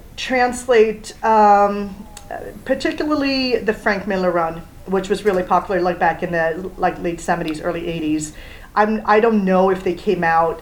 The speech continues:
uh, I mean, I'm sure there was a delay of a couple of years probably back then. I mean, that's even, you know, when,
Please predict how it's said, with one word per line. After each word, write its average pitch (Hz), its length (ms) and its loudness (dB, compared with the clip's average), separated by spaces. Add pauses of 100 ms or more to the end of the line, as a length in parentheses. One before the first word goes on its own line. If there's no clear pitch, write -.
uh, 160 600 2
I 190 60 0
mean, 202 160 0
I'm 196 140 2
sure 190 200 0
there 180 120 2
was 170 120 -2
a 175 80 2
delay 160 320 -2
of 156 80 -4
a 160 60 -8
couple 165 220 -4
of 165 60 -6
years 165 420 -6
probably 170 500 -2
back - 200 -6
then. 165 240 -6
I 165 40 -6
mean, 165 120 -6
that's 170 240 -2
even, 165 220 -2
you 180 140 -4
know, 160 100 -4
when, 160 140 -6